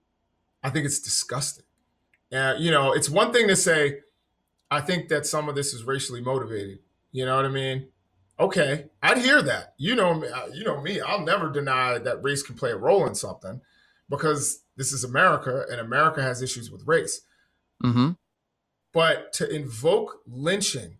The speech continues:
Speaker 1: when you are about to get the highest position that you're probably not qualified for, but you are about to get the highest position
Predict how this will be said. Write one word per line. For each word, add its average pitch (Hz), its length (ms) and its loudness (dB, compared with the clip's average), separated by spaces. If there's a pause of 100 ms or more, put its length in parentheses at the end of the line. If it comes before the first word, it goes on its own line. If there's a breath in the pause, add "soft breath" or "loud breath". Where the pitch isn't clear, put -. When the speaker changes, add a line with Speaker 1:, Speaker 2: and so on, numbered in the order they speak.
(560)
Speaker 1:
when 143 180 -2
you 202 160 2
are 165 180 6
about 165 300 2
to 175 140 -4
get 160 300 0
the 143 160 -4
highest 202 680 -2
position 190 640 -4 (320)
that 147 180 -2
you're 143 100 -6
probably 262 500 0
not 240 260 4
qualified 160 580 0
for, - 280 -20 (480)
but 147 100 -8
you 202 160 -4
are 202 100 4
about 156 200 0
to 151 60 -10
get 139 100 -10
the 113 80 -12
highest 180 520 -4
position 156 680 -8